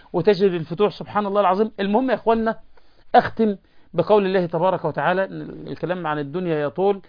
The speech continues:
"فمن زحزح عن النار وأدخل الجنة"، هو ده بقى الفوز الحقيقي، "فقد فاز".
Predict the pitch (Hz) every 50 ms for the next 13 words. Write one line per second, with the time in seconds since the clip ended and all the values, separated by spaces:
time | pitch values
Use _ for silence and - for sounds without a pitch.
0 | _ - - _ _ _ - - 175 185 202 208 190 175 151 151 170 - - -
1 | 135 120 143 185 202 170 147 170 190 160 156 151 160 170 170 165 165 165 160 160
2 | 165 175 185 190 185 185 185 185 185 190 185 170 - _ _ _ _ _ _ _
3 | _ - 143 139 147 139 160 165 151 135 - - - 190 196 190 180 170 165 156
4 | 147 139 165 180 180 175 170 170 175 170 160 - _ - 160 165 170 160 165 160
5 | 165 160 131 - 170 165 143 147 - - - 143 127 - _ _ _ - - 143
6 | - 147 139 - - 143 120 95 107 - _ _ - -